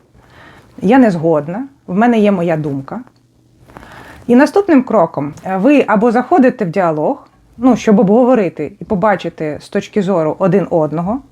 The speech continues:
як що там відбувається, домовитись про найкращий для вас обох варіант,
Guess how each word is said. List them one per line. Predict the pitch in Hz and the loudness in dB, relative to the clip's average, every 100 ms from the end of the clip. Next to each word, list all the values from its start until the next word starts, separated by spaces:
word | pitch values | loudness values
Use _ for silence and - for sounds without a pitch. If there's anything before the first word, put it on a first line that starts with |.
| _ _ _ - | _ _ _ -8
як | 190 185 185 | -2 -2 -2
що | - 175 | -4 -4
там | 165 151 | -4 -4
відбувається, | 170 165 147 139 160 - 277 - - - - - | -2 -2 -2 -2 -6 -10 -16 -16 -20 -20 -20 -6
домовитись | 185 269 330 254 - - | 2 4 4 4 -2 -6
про | 220 | -4
найкращий | 226 214 214 226 214 214 | -2 -2 0 0 0 -6
для | 160 180 | -2 -2
вас | 185 180 | -2 -2
обох | 170 165 160 | -4 -4 -4
варіант, | 147 139 131 202 254 | -6 -4 -4 -6 -10